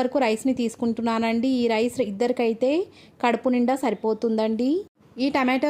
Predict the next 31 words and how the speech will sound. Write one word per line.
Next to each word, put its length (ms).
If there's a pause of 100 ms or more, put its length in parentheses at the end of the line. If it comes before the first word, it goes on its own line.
రైస్ని 380 (480)
వేడి 300
అన్నంతో 320 (100)
కాకుండా 480 (140)
మిగిలిపోయిన 500
అన్నంతో 300 (100)
కూడా 220
ప్రిపేర్ 360
చేయొచ్చండి. 480 (120)
టేస్ట్లో 480
మాత్రం 280 (500)
ఎలాంటి 440
తేడా 240 (100)
ఉండదు. 320 (480)
ఈ 120
టమాటో 380
ప్యూరీ 280
మొత్తం 320
కూడా 240
రైస్తో 360
పాటు 280
బాగా 320
కలిసేలాగా 560
అడుగు 220
నుంచి 280
బాగా 300
కలుపుకున్న 480
తర్వాత 320 (680)
రెండు 280
నుంచి 260 (120)
మూడు 160